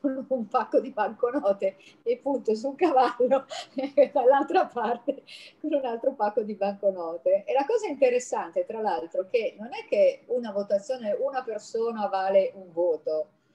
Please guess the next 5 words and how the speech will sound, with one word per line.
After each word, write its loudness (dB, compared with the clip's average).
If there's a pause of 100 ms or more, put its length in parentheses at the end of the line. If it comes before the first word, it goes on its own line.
(440)
così -8
come 0
noi -2
facciamo -4
nelle -4